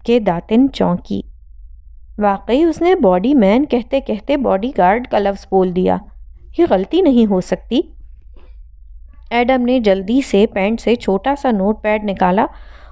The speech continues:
और कलम से उस पे अल्फाज घसीटने लगा। "वीडियो शुरू से लगा ली।" "क्या लिख रहे हो?" अब के दातिन के चेहरे के जाविये भी सीधे हो गए थे।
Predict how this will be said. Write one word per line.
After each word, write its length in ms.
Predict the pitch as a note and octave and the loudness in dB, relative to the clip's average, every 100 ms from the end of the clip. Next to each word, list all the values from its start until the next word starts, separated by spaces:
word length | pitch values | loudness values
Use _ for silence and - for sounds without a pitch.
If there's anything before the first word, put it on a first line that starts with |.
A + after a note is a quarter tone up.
| - | -4
और 200 | D#4 E4 | -4 -2
कलम 240 | - A#3 D4 | -4 -4 -4
से 140 | D4+ | 0
उस 120 | D#4 | -2
पे 220 | D#4 D#4+ G4 - | 0 -2 -2 -2
अल्फाज 400 | G#3+ - G#3+ A#3 | -4 -2 -2 -2
घसीटने 580 | A3 G3+ - G#3 G#3 G#3+ | -4 -6 -4 -4 0 2
लगा। 280 | F#3 F3 - - - - - - - B3 | 2 0 -4 -6 -20 -20 -20 -20 -8 -2
"वीडियो 300 | C#4 D#4+ G4+ | 2 2 2
शुरू 320 | - C4+ E4 | 2 2 2
से 140 | D4 | 0
लगा 260 | A3+ F#3 F3 | -2 0 -2
ली।" 200 | F3+ - - - - - - - - - - - | -4 -10 -14 -20 -20 -20 -20 -20 -20 -20 -18 -4
"क्या 160 | D4+ | -2
लिख 240 | F4+ C#4+ A3 | -2 -4 0
रहे 220 | G3 G3 | 0 0
हो?" 300 | F#3 - - - - - - - - | -4 -6 -10 -20 -20 -20 -20 -20 -12
अब 80 | G#3 - | -10 -4
के 100 | B3+ | -4
दातिन 440 | F#3 F3 F#3 A#3+ | -2 -4 -2 -2
के 160 | A3+ A3 | 0 0
चेहरे 360 | A#3+ A#3 G3+ G#3 | 0 0 0 0
के 160 | B3 | 0
जाविये 380 | A3+ F#3 F3+ A#3+ | 0 0 2 0
भी 160 | C4+ E4+ | 2 -2
सीधे 380 | - G#3+ A3+ | 0 0 2
हो 180 | D4 B3+ | 2 2
गए 220 | F#3 F3+ F3+ | 0 -2 -4
थे। 120 | - | -8